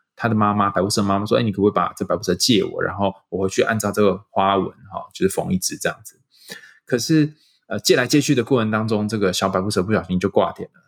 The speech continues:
然后一个星期之后，这个百步蛇妈妈呢，就前来布农族的村庄去讨这一只她的儿子，哈，应该是她的小孩。然后，呃，甚至攻击这个村庄。后来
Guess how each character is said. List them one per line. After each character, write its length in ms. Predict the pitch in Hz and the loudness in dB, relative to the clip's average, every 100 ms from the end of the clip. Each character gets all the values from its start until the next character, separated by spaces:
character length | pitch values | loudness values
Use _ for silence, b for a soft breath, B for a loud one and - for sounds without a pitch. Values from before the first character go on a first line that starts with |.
| _ | _
然 100 | 180 | -12
后 360 | - 98 92 _ _ | -2 -2 -2 _ _
一 80 | 120 | 0
个 80 | 127 | 4
星 160 | 147 | 4
期 100 | 127 | 4
之 100 | 117 | 2
后， 120 | 117 | 2
这 100 | 113 | 2
个 60 | 117 | 0
百 120 | 85 | 0
步 120 | 95 | -2
蛇 120 | 127 101 | -2 0
妈 220 | 104 107 | 0 2
妈 200 | 104 104 | 0 0
呢， 200 | 101 98 | -2 -2
就 140 | 107 | -2
前 180 | - 95 | -2 -2
来 160 | 92 92 - _ | -4 -6 -14 _
布 100 | 123 | -2
农 160 | 98 | -2
族 140 | 98 95 | 0 -2
的 40 | |
村 200 | - 104 | 0 -2
庄 180 | 101 95 | -2 0
去 180 | 107 - b b b | -4 -4 b b b
讨 300 | - - 85 | -2 0 0
这 140 | - 104 | 2 2
一 100 | 104 | 2
只 220 | 101 98 | 2 0
她 120 | 95 | 0
的 240 | 95 92 - b b - | -2 -2 -4 b b -4
儿 160 | 85 - | -4 -2
子， 240 | - - 107 | -6 -8 -8
哈， 220 | - - _ _ _ - | -12 -14 _ _ _ -8
应 80 | |
该 100 | 123 | -6
是 80 | 120 | -2
她 180 | 113 120 | -2 0
的 80 | 117 | 2
小 240 | - - | 0 0
孩。 320 | - - - - b b b b - | -4 -6 -8 -16 b b b b -4
然 180 | 95 | -2
后， 460 | 95 113 107 95 _ _ - | 0 2 4 2 _ _ -8
呃， 260 | 92 - - 110 _ | -6 -6 -12 -18 _
甚 160 | - 117 | 0 2
至 80 | 120 | 2
攻 200 | 135 139 | 4 4
击 200 | 101 92 | 2 0
这 100 | 104 | 0
个 80 | |
村 240 | 95 98 95 | -2 -4 -6
庄。 300 | 98 87 107 | -6 -8 -4
后 140 | 156 | 0
来 280 | 139 101 98 | 2 2 -2